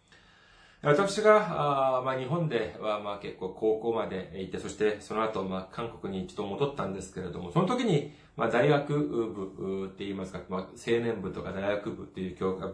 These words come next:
教会のその、まあ、パートがあったんですけれども、えー、そこに、まあ、初めて、えー、行っ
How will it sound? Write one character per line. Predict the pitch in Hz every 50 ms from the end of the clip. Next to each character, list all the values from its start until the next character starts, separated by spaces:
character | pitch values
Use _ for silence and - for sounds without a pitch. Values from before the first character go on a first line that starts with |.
| - - -
教 | - 127 123
会 | 117 127 120
の | 117
そ | - 120
の、 | 117 117 113 -
ま | - 107 101
あ、 | 95
パ | - - 104
ー | 104 101
ト | - 107
が | 113 120
あ | 120
っ | -
た | - 98
ん | 95
で | 95 92
す | - -
け | 92
れ | 90
ど | 87 92
も、 | 98 104 107 - - - - - - - - - - -
え | 170 160
ー、 |
そ | 151 156 156
こ | 165 190
に、 | 190 202 202
ま | 196 185
あ、 | 160
初 | 135 139 151 170
め | 196 190 165
て、 | - 120 107 107 107 - - -
え | 110 107 107 107 110
ー、 |
行 | 110 -
っ | -